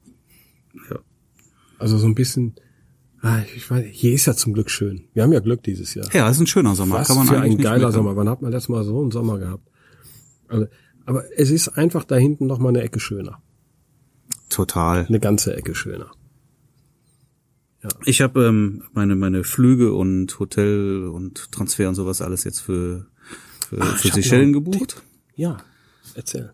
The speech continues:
Speaker 1: Ja, gibt's nicht viel zu erzählen. Ich hab alles gebucht jetzt, ne?
Speaker 2: Bis
Speaker 1: Das
Speaker 2: nachts bist du
Speaker 1: ist im
Speaker 2: da, ne?
Speaker 1: März, genau. Und jetzt hab ich alles, alles, alles
Speaker 2: Schön.
Speaker 1: durchgearbeitet.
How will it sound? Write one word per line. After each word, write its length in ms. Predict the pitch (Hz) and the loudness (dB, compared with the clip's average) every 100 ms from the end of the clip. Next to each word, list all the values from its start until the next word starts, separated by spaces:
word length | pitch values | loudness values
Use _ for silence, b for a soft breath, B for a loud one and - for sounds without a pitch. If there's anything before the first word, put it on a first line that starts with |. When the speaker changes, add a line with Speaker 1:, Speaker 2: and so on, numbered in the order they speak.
| _ _ _ | _ _ _
Speaker 1:
Ja, 80 | 147 | 0
gibt's 340 | 101 95 131 - | 0 -2 0 0
nicht 100 | 127 | 0
viel 160 | 107 | -2
zu 100 | - | -4
erzählen. 240 | 95 - 95 | -4 -2 -2
Ich 40 | |
hab 60 | 117 | -2
alles 240 | 127 127 | -2 -2
gebucht 380 | - 117 143 - | -2 -2 -4 -2
jetzt, 340 | 151 147 - 135 | -4 -4 -4 -2
ne? 140 | 120 | 0
Speaker 2:
Bis 80 | 123 | 2
Speaker 1:
Das 80 | 127 | 0
Speaker 2:
nachts 320 | 123 160 - | 0 -4 -8
bist 180 | - - | -12 -4
du 40 | |
Speaker 1:
ist 80 | 110 | 4
im 60 | 127 | 6
Speaker 2:
da, 40 | |
ne? 60 | 120 | 6
Speaker 1:
März, 320 | 113 104 - | 4 0 -4
genau. 380 | - 101 98 95 | -2 -2 -2 -4
Und 200 | - 107 | -8 -8
jetzt 180 | - - | -8 -4
hab 100 | 110 | -4
ich 120 | 107 | -2
alles, 400 | 104 104 - - - | 0 2 0 -2 -6
alles, 420 | - 107 101 - - | -4 -2 0 -2 -4
alles 240 | 101 98 - | -4 -4 0
Speaker 2:
Schön. 140 | - | 4
Speaker 1:
durchgearbeitet. 840 | 123 104 - 95 127 - 120 - | 4 2 0 0 0 -2 -4 -8